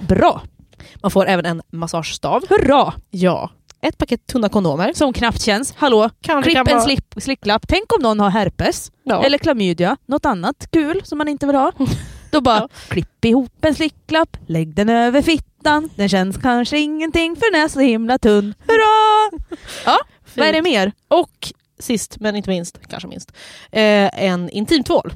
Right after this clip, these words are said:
Speaker 1: Jättebra.
Speaker 2: Som man då kan, eh, tvätta sig lite efter
Speaker 1: Ja.
Speaker 2: att man har använt alla de här grejerna.
Speaker 1: Ja, precis.
Speaker 2: Kan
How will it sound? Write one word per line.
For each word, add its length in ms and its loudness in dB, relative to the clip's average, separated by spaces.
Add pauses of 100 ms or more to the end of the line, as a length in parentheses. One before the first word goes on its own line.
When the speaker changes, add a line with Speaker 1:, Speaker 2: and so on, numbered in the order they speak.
(160)
Speaker 1:
Jättebra. 200 -2
Speaker 2:
Som 80 -4
man 160 4
då 60 0
kan, 240 -2
eh, 120 0
tvätta 240 -4
sig 100 -2
lite 140 -4
efter 120 0
Speaker 1:
Ja. 60 4
Speaker 2:
att 60 2
man 60 -2
har 80 -2
använt 200 -4
alla 140 -4
de 40 -8
här 80 -6
grejerna. 340 -8
Speaker 1:
Ja, 200 0
precis. 360 -6
Speaker 2:
Kan 120 -8